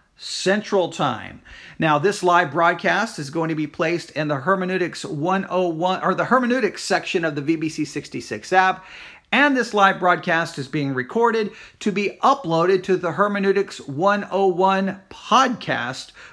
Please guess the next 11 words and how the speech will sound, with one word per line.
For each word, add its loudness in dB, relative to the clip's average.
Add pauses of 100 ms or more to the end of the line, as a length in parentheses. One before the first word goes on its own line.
which 0
is -2
available -2
on -6
Apple, -2
Spotify, -2 (340)
and -2
a -4
number -4
of -8
other -6